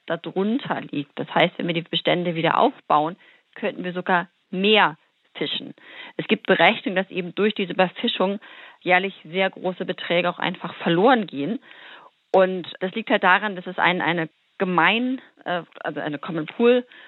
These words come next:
Ressource, da, ähm, es ist einfach schwierig, den Zugang zu regeln, gerade auch bei den Weltmeeren. Und das müssen wir schaffen und da müssen wir uns auch die Kosten angucken, weil so eine Regulierung auf den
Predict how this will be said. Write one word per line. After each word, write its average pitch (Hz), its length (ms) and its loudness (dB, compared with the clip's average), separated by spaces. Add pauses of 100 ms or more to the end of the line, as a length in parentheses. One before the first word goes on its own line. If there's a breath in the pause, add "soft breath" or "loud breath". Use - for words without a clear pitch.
(260 loud breath)
Ressource, 220 460 2 (220)
da, 185 180 0
ähm, - 320 -2
es - 140 -6
ist 208 100 -8
einfach 180 440 -4 (220)
schwierig, 226 480 4 (680 loud breath)
den 180 160 2
Zugang 254 480 4
zu 269 80 0
regeln, 262 500 2
gerade 185 340 0
auch 180 120 -6
bei 175 180 2
den 175 220 -6
Weltmeeren. 240 720 0 (580 loud breath)
Und 165 200 -6
das 202 140 6 (100)
müssen 214 360 -4
wir 190 280 4 (320)
schaffen 247 340 0
und 226 80 -2
da 196 80 2
müssen 208 180 -6
wir - 40 -8
uns 202 80 -6
auch 190 100 -2
die 185 100 -8
Kosten - 400 0
angucken, 226 480 -2
weil 180 120 2
so 180 60 0
eine 185 260 0
Regulierung 185 720 -2 (320)
auf 180 260 2
den 175 320 0